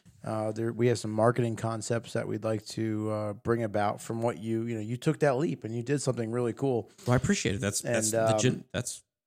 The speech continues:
Speaker 1: I mean, much
Speaker 2: legitimizing.
Speaker 1: respect, 'cause that's what it takes in order to, um, not only motivate,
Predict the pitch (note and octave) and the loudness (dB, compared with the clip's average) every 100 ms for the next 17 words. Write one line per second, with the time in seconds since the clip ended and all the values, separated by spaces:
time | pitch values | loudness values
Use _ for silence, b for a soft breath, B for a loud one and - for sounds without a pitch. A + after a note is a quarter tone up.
0 | _ A#2+ D3+ C#3 E3+ F3 E3 - A#2+ - | _ 4 6 8 6 6 4 4 0 -2
1 | - C3+ B2 D#3 D3+ E3 D#3+ - C#3 C3 | -4 -2 4 4 4 2 2 2 0 0
2 | - - C#3 B2+ C3 B2+ A#2 C3 A#2+ A#2 | -6 -8 -6 -2 -2 -2 -4 -2 -2 -4
3 | - - G#2+ G#2 G2+ G2+ G#2+ _ _ _ | -6 -4 -2 -2 -4 -6 -12 _ _ _
4 | _ _ _ _ _ _ _ A#2+ F#3+ C4+ | _ _ _ _ _ _ _ 0 2 4
5 | F3+ B2 A#2 D3 D#3+ A2 G#2+ G#2+ | 2 2 4 6 4 2 -2 -2